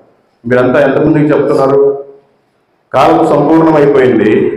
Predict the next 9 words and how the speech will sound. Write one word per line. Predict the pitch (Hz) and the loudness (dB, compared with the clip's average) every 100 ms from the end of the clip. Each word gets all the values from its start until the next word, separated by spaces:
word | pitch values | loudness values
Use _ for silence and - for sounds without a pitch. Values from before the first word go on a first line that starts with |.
| - - - | -12 -14 -4
టైమ్ | 135 170 | 0 2
దగ్గరికి | 160 143 160 160 | 2 2 0 0
వచ్చింది, | 147 147 127 117 117 | 0 0 0 0 0
ఆయన | 120 120 | 0 0
రాకడ | 117 127 - 147 | 0 0 0 0
వస్తుంది, | 135 135 143 131 107 107 117 - | 0 -2 -4 -2 0 0 -2 -6
నువ్వేం | 120 139 160 | -2 0 2
సంపాదించినా | 156 151 156 156 156 165 | 0 -2 0 0 -2 0
వేస్టే. | 165 - - - - - | 0 2 2 0 -4 -6